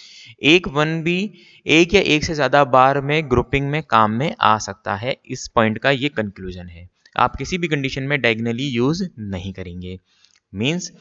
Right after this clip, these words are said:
पहला पॉइंट था, था वन और ज़ीरो को आप ग्रुप नहीं बनाएंगे। दूसरा पॉइंट है डायगोनल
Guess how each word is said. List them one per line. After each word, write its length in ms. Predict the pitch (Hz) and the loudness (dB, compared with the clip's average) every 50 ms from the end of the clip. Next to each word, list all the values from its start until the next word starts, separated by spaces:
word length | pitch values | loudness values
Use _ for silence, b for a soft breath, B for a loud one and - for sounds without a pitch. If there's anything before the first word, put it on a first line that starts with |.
| B B B B | B B B B
पहला 200 | 107 113 123 131 | 0 2 2 2
पॉइंट 240 | 139 139 139 127 - | 2 0 -2 0 -2
था, 80 | 135 | 0
था 120 | 131 143 147 | 2 2 2
वन 240 | 135 120 120 123 135 | 4 4 4 4 4
और 100 | 139 135 | 2 2
ज़ीरो 240 | 120 120 123 127 131 | 2 2 2 2 2
को 120 | - 147 | 4 2
आप 100 | 139 131 | 2 2
ग्रुप 200 | 131 139 139 131 | 0 -2 -2 -2
नहीं 160 | 135 139 143 | -2 -2 -2
बनाएंगे। 480 | 135 135 135 135 135 139 139 143 156 165 - b b b b b b b b b b | -2 -2 -2 -4 -6 -8 -8 -8 -10 -12 -14 b b b b b b b b b b
दूसरा 260 | 104 117 120 139 147 143 | -2 0 2 4 4 4
पॉइंट 260 | 143 143 143 139 139 | 4 2 0 0 0
है 140 | 143 143 156 165 _ B B B B B B B B | 0 -2 -2 -4 _ B B B B B B B B
डायगोनल 540 | 104 117 123 135 143 147 156 160 170 185 | 4 4 4 4 4 2 2 2 2 0